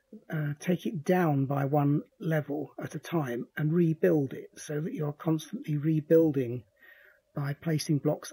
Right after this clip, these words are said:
underneath, uh, the turtle, so that the, the platform sinks. So, um, let's press, uh, enter on that one. So the width excluding the retaining wall is eight. So I want to make it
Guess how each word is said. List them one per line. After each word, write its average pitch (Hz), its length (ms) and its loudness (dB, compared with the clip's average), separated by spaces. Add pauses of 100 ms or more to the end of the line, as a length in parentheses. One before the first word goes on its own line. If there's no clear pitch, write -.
underneath, 147 560 4 (640)
uh, 165 480 -6
the 151 100 -6
turtle, 143 520 -4 (500)
so 151 180 -2
that 151 200 -4
the, 156 240 0 (180)
the 156 80 -14
platform 160 480 -2
sinks. - 720 -4 (600)
So, 151 460 0 (240)
um, 147 240 -4 (760)
let's 202 240 -6
press, - 420 -6
uh, 170 180 -8
enter 156 320 -2
on 147 180 -6
that 139 200 -10
one. 165 220 -6 (520)
So - 140 -2
the 156 100 2
width 202 300 0 (160)
excluding 170 960 2 (140)
the 190 120 -8
retaining 135 520 -2
wall 135 200 -2
is 180 140 -8 (160)
eight. 180 200 -8 (300)
So 165 60 -6
I 160 40 -2
want 143 140 -4
to - 60 -16
make 160 220 -2
it - 80 -10